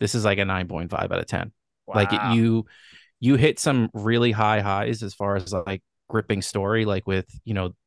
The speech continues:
Speaker 1: the birth scene, with the, the,
Speaker 2: Whew.
Speaker 1: the duel scene, you know, the, the joust that becomes the duel, um,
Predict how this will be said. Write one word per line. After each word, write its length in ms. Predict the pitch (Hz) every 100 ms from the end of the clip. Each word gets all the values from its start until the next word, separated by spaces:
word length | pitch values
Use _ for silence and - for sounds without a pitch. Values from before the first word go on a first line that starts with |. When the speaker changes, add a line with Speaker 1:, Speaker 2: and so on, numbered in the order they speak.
| _
Speaker 1:
the 60 | 101
birth 280 | 101 104 -
scene, 520 | - 107 104 104 104 _ _ _ -
with 300 | 101 92 -
the, 140 | - 98 117 -
the, 120 | 104
Speaker 2:
Whew. 160 | 95 95 _ _ _ _ _
Speaker 1:
the 100 | 113
duel 400 | 101 110 104 110
scene, 320 | - 117 110
you 120 | 107 107
know, 100 | 98
the, 120 | -
the 120 | 104
joust 400 | - 101 107 -
that 100 | 104
becomes 1200 | 101 - - - _ - - _ _ _ 110 107
the 80 | 104
duel, 360 | - 110 110 110 - - _ -
um, 360 | 98 92 -